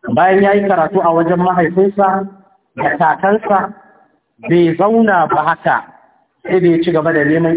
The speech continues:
ilimi a wajen malamai da dama a cikin yankinsu na Najd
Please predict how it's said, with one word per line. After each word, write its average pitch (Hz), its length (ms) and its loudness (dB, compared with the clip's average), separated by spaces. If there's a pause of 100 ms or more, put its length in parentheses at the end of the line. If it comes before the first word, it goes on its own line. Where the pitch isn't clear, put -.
ilimi 165 320 2
a 156 120 2
wajen 160 280 0
malamai 139 380 0
da 139 100 0
dama 185 480 0 (520)
a - 120 0
cikin 180 280 0
yankinsu 185 460 0
na 156 120 2
Najd 175 420 0